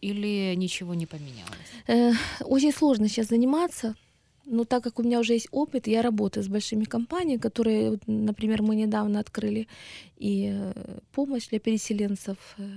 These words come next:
Speaker 2: пункт помощи, да. Вот, ну, Стараемся их обустроить на работу, дать какие-то рекомендации, дать, естественно, помощь, которая нужна каждой хозяйке в доме, там, порошки, там,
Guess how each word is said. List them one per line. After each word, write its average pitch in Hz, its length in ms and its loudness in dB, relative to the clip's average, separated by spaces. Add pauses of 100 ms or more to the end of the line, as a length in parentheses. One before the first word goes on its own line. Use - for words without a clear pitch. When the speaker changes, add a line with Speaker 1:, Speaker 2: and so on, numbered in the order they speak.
(380)
Speaker 2:
пункт 202 460 0
помощи, 190 480 0
да. 233 240 -2 (560)
Вот, 190 160 -4 (100)
ну, 302 200 0 (420)
Стараемся 262 500 0
их 214 140 -2
обустроить 202 500 -2
на 196 80 2
работу, 214 460 -2
дать 190 240 -2
какие-то - 320 -8
рекомендации, 196 840 -2
дать, 294 240 -2
естественно, 202 420 0
помощь, 233 340 0
которая 196 320 -2
нужна 190 240 -2
каждой 196 300 -4
хозяйке 190 540 -2
в 180 40 -4
доме, 180 300 -2
там, 175 160 -10
порошки, 226 680 -4
там, 175 160 -12